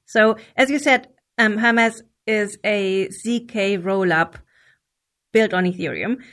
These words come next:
So obviously Ethereum has a pre-existing E V M, which is not optimized for Z K technology.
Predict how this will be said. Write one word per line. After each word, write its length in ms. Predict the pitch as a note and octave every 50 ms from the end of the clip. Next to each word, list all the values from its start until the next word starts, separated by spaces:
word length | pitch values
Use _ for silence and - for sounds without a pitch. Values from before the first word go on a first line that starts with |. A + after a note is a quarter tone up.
| - - _
So 540 | - - G#3+ G#3+ G#3 G#3 G#3 G#3 G3+ G#3 - _ _ _ _ _ _ _
obviously 640 | - A#3+ B3 A3+ A#3+ B3 A#3 - G#3+ A#3 A3 - A3+
Ethereum 380 | A3+ A#3 A#3 A#3 A3 G#3 G3+ G#3
has 400 | G3+ F#3+ F#3 F#3 F3 E3+ - - _
a 320 | - F#3+ F3+ E3+ E3+ E3+ E3 - _ _
pre-existing 920 | - - A#3+ A#3 G3+ F#3 F3+ F3+ F#3+ F#3 F3+ F3+ - - E3+ F3 F3 E3+ E3
E 140 | - E3+
V 180 | E3+ - D3 B2
M, 240 | C#3+ D#3+ E3+ F3 E3+
which 260 | - F#3 F#3 F3 -
is 320 | F#3 F3 E3+ F3 - - _ _ _ _ -
not 260 | F#3 G3 G3+ G3+ G3 -
optimized 600 | E3+ F3+ F3+ - F3+ E3 D#3 D3+ C#3+ D3 - _
for 140 | - E3+ E3
Z 180 | - E3+ E3
K 240 | E3 - D#3+ - E3+
technology. 720 | - - - - F3 D#3+ C#3 - - - - G3 C#4+ D4